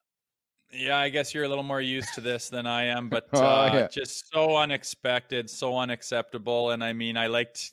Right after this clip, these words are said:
Speaker 1: I like that this thing's a sounding board for me to rant a little bit and get some things off my
Speaker 2: Yeah.
Speaker 1: chest, but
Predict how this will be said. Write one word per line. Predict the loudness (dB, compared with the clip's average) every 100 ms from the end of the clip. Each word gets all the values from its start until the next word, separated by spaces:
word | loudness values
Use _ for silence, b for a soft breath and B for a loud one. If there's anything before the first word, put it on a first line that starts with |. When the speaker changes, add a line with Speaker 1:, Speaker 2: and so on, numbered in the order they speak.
| -2
Speaker 1:
I | 2 4
like | 2 0
that | -6
this | -6 -6
thing's | -8 -8
a | -6
sounding | -4 -2 -2 -4
board | -2 -2 -4
for | -8
me | -4
to | -4
rant | -2 0 0 0
a | -4
little | -2 -4 -2
bit | -4
and | -2
get | -4 -4
some | -6 -10 -4
things | -4 0
off | 2 0 0
my | -6
Speaker 2:
Yeah. |
Speaker 1:
chest, | -2 2 2 0 -2
but | 0 0